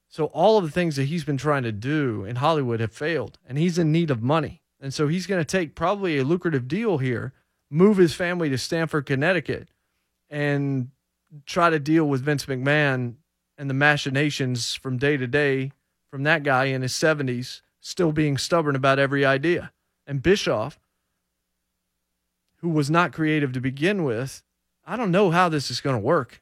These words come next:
I really don't. But a lot of people credit Bischoff and Heyman for a time where the business was booming. And that is true to a degree.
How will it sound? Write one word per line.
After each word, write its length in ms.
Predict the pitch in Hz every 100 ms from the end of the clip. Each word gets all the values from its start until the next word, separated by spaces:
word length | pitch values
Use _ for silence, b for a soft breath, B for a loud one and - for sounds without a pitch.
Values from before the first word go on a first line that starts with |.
| _
I 100 | -
really 300 | 135 175 185
don't. 420 | 117 147 160 - - _ _ _ _ _ _ _
But 100 | 143
a 60 | 147
lot 160 | 190
of 60 | 190
people 220 | 196 156
credit 400 | 135 175 151 120
Bischoff 460 | 160 190 196 160 120
and 160 | 131
Heyman 480 | 120 160 160 131 120
for 180 | 139 123
a 60 |
time 640 | 113 - 151 139 123 113 110
where 100 | 131
the 60 |
business 400 | 120 143 135 120
was 140 | 107 92
booming. 560 | 98 139 123 92 104 _ _ _ _ _ _ _ _ _ _
And 160 | 143 143
that 140 | 143
is 180 | 139 -
true 380 | - 190 196 180
to 320 | - - 175
a 120 | 156
degree. 600 | 143 131 127 127 104 -